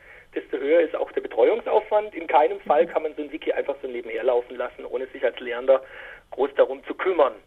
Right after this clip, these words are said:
Vielmehr muss man, gerade weil eben für viele Studierende die Arbeit mit einem Wiki etwas ganz Neues ist, für die Studierenden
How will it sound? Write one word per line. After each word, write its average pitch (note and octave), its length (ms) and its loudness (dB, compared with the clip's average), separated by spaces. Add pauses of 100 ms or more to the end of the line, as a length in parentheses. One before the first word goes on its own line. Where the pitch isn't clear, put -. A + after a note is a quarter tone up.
(380)
Vielmehr C#3 240 -2
muss D3 240 -8
man, C#3 260 -2 (120)
gerade B2+ 340 2
weil F#3 260 -2
eben C#3 280 -10
für - 120 -12
viele D#3+ 280 -8
Studierende C#3+ 500 -10
die C3 160 -4
Arbeit B2 380 0
mit C3 120 -16
einem C3 140 -14
Wiki C#3+ 240 -10
etwas - 240 -10
ganz B2 180 -4 (120)
Neues B2 420 -6
ist, E3+ 160 -12 (560)
für D4+ 80 -8
die - 80 -10
Studierenden D#3 640 -10